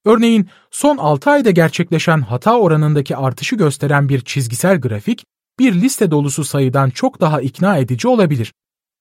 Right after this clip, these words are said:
Ayrıca şipşak görüntüler üst yönetim için kullanışlıdır.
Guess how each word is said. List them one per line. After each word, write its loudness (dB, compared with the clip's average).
Ayrıca 2
şipşak -2
görüntüler -2
üst 0
yönetim 0
için -2
kullanışlıdır. -2